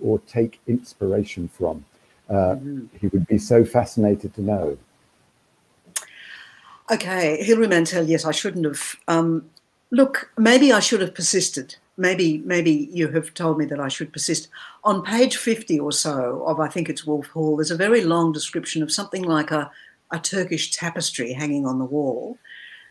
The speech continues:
Speaker 2: Goes on for about a page, and that was the point at which I thought, "Ah, she should have killed that darling," you know, the, the truism about, <laughs> about writing.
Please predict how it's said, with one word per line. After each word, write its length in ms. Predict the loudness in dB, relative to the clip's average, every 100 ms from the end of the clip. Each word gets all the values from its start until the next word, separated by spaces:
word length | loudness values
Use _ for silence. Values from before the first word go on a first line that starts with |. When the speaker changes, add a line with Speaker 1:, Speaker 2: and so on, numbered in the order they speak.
| _ _ _ _ -2
Speaker 2:
Goes 180 | 0 0
on 140 | -2
for 120 | -2
about 180 | -2 -2
a 40 |
page, 720 | -2 -4 0 2 2 0 -2 -2
and 160 | 0 2
that 160 | 2 0
was 140 | -6
the 60 | -6
point 260 | -4 -4
at 80 | -2
which 180 | -4 -4
I 120 | -4
thought, 220 | 0 -2 0
"Ah, 680 | 2 4 6 4 0 -4 -8
she 200 | -6 -4
should 200 | -2 -2
have 160 | -2 -4
killed 280 | -4 -2 0
that 200 | 0 0
darling," 520 | -2 0 -2 -2 -2 -2
you 120 | -2
know, 180 | -2 -2
the, 280 | -2 -4 -8
the 100 | -10
truism 540 | -2 2 2 2 -2
about, 320 | -2 -2 -6 -10 -14
<laughs> 180 | -6 -2
about 400 | 4 4 4 2
writing. 500 | 4 4 2 -6